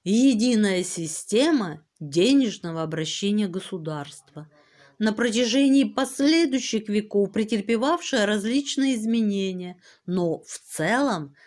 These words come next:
сохранявшая единство и устойчивость. Денежная система достигла нового качественного экономического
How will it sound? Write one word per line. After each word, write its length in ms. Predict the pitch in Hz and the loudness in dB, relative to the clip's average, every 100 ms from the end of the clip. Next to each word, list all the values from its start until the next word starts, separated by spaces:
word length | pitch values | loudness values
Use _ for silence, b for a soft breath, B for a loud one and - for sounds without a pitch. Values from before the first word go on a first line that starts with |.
| b | b
сохранявшая 1120 | - - 320 196 175 143 131 202 254 - 170 | -6 -2 -2 -2 -4 -4 -2 -2 -2 -6 -6
единство 800 | 151 139 131 123 190 240 - - - - | -6 -6 -10 -4 -2 -2 -6 -16 -12 -6
и 100 | 214 | -4
устойчивость. 1000 | 151 - - 131 123 - 139 131 135 _ b b b b b b | -4 -10 -10 -10 -10 -12 -16 -16 -18 _ b b b b b b
Денежная 680 | 208 226 220 214 202 214 214 | 0 4 4 2 2 0 0
система 640 | 214 208 - 262 240 214 | 0 -4 -2 -2 0 0
достигла 680 | 202 208 - 202 208 208 202 | 0 -2 -4 -4 -2 -2 -4
нового 680 | 185 196 247 285 262 185 180 | 0 2 2 0 0 0 -2
качественного 920 | - 220 220 190 - 190 175 170 170 | -2 -2 -2 -4 -8 -8 -6 -4 -4
экономического 1300 | 180 175 170 165 147 175 277 285 220 - 160 139 | -4 -4 -4 -4 -4 0 0 0 -6 -6 -10 -10